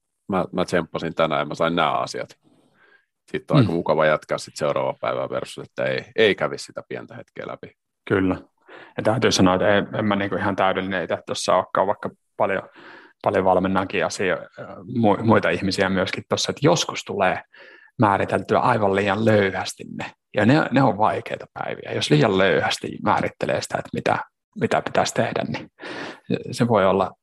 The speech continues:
Speaker 2: voi olla semmoinen niinku, ainakin itselläni pieni sudenkuoppa välillä.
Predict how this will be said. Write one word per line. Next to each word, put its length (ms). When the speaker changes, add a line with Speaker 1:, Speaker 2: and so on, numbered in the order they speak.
Speaker 2:
voi 80
olla 120
semmoinen 440
niinku, 240
ainakin 360
itselläni 540
pieni 200
sudenkuoppa 600
välillä. 280